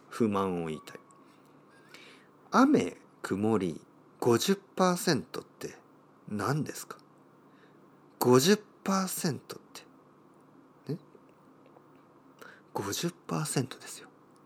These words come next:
僕はどうすればいいんですか？ね？例えば皆さんどうですか？好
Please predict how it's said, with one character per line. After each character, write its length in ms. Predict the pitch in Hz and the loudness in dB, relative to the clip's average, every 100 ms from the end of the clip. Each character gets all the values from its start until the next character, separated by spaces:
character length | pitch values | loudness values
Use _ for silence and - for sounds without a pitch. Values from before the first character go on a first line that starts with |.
| - - - - - - - - - | -20 -20 -20 -20 -20 -20 -20 -20 2
僕 220 | 127 - | 4 6
は 80 | 175 | 6
ど 220 | 120 123 | 10 10
う 40 | 135 | 8
す 140 | - | 6
れ 80 | 92 | 4
ば 140 | 82 | 2
い 20 | |
い 40 | 82 | -2
ん 40 | |
で 80 | 78 | -6
す 120 | - | -10
か？ 100 | - - - - - | -14 -20 -20 -12 -6
ね？ 160 | 170 - - - - - - 160 | -6 -8 -18 -20 -20 -20 -2 6
例 180 | 233 | 10
え 60 | 190 | 10
ば 60 | 90 | 10
皆 200 | 92 85 | 2 -4
さ 100 | - | -4
ん 100 | 87 | -2
ど 100 | 90 | -2
う 40 | |
で 60 | 65 | -2
す 60 | |
か？ 120 | |
好 40 | - | -12